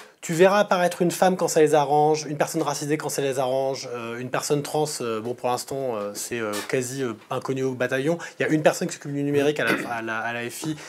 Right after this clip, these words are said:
qui s'occupe de ces questions-là et qui est remarquable, mais à part ça, la plupart sont totalement invisibilisées.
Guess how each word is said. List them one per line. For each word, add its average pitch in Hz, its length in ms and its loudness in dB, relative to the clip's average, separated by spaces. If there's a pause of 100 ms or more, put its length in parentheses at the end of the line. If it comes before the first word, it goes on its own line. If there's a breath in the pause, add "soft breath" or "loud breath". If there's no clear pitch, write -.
(160 loud breath)
qui - 80 -8
s'occupe 143 220 -2
de 143 40 4
ces 135 160 -2
questions-là 127 440 0
et 127 40 -4
qui - 80 -8
est 110 40 0
remarquable, 147 440 -2
mais 113 140 -2
à 107 80 0
part - 160 -6
ça, 139 140 -4
la 113 80 -4
plupart - 260 -4
sont - 80 -14
totalement 123 280 -6
invisibilisées. 117 520 -10